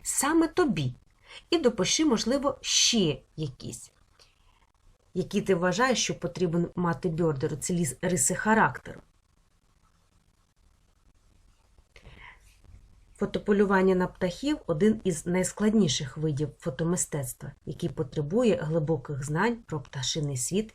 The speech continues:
і величезного терпіння. Але всі складнощі забуваються, коли вдається зробити унікальні художні світлини. І щоб знімок був якіснішим, потрібно якомога ближче підійти до об'єкта.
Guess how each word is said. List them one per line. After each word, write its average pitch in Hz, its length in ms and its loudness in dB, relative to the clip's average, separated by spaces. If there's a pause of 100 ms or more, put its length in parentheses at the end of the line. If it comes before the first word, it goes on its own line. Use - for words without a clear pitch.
і 160 60 -2
величезного 156 680 0
терпіння. 139 600 -6 (480)
Але 214 200 6
всі 233 200 0
складнощі 294 680 2
забуваються, 269 680 2
коли 220 400 4
вдається 196 540 0
зробити 240 540 -2
унікальні 170 600 0
художні 147 460 -2
світлини. 127 520 -8 (680)
І 185 100 2
щоб 165 260 4
знімок 170 440 4
був 160 220 -2 (240)
якіснішим, 160 840 0
потрібно 165 420 0
якомога 165 480 0
ближче 190 680 0
підійти 170 460 -2
до 165 160 2
об'єкта. 196 580 0